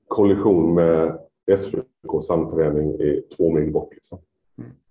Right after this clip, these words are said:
Speaker 2: Ja, det är jättetråkigt.
Speaker 1: Det, det, det, det känns lite kontraproduktivt, liksom. Ehm, det borde gått att lösa, lösa på ett smidigare sätt. Ehm, och jag menar, Blekinge har ändå varit planerat nu i två månader.
Speaker 2: Mm.
Speaker 1: Så.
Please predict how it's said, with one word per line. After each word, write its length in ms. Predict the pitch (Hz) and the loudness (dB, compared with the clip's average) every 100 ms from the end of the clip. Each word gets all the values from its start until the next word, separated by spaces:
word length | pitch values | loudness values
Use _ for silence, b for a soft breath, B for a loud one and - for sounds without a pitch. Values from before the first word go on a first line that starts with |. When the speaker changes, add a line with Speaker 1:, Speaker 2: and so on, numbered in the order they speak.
| _ _ | _ _
Speaker 2:
Ja, 180 | 160 156 | 0 2
det 80 | 147 | 4
är 40 | |
jättetråkigt. 500 | 135 120 - 113 123 | 2 0 0 6 8
Speaker 1:
Det, 120 | 135 127 | 8 6
det, 140 | 135 | 6
det, 180 | 135 123 | 6 6
det 100 | 123 | 4
känns 200 | 135 117 | 4 4
lite 180 | 113 104 | 4 2
kontraproduktivt, 1160 | - 110 98 101 92 92 87 - - 85 87 - | 2 4 4 2 -2 -2 -4 -4 -2 -4 -4 -10
liksom. 380 | 80 87 78 - - - | -10 -6 -6 -6 -6 -2
Ehm, 240 | 101 87 80 67 _ _ _ | 0 -2 -6 -10 _ _ _
det 60 | 113 | -2
borde 240 | 110 110 | 0 2
gått 180 | 104 - | 2 0
att 60 | 98 | 2
lösa, 260 | 95 95 85 - - 98 | 2 0 -6 -10 -8 0
lösa 220 | 98 87 | 0 0
på 100 | - | -6
ett 120 | - | -12
smidigare 420 | - 85 80 69 73 | -10 -8 -6 -6 -8
sätt. 520 | 67 - _ _ 90 | -10 -16 _ _ -4
Ehm, 320 | 87 82 78 82 82 - _ _ _ - | -2 -2 -4 -8 -12 -20 _ _ _ -4
och 60 | |
jag 40 | 101 | 0
menar, 160 | 101 | 0
Blekinge 420 | 92 101 98 85 87 | 2 2 2 -2 0
har 140 | 95 | 0
ändå 120 | 90 | 0
varit 160 | 87 85 | -2 -2
planerat 400 | 92 90 76 71 | -2 -2 -2 -2
nu 220 | 82 78 | -2 -2
i 20 | 78 - _ _ _ _ - | -6 -14 _ _ _ _ -4
två 140 | 95 | -4
månader. 360 | 85 82 80 80 _ B B | -2 -4 -6 -12 _ B B
Speaker 2:
Mm. 220 | 127 117 B B _ | -10 -10 B B _
Speaker 1:
Så. 600 | - - - 82 73 71 | -12 -6 -2 0 0 -2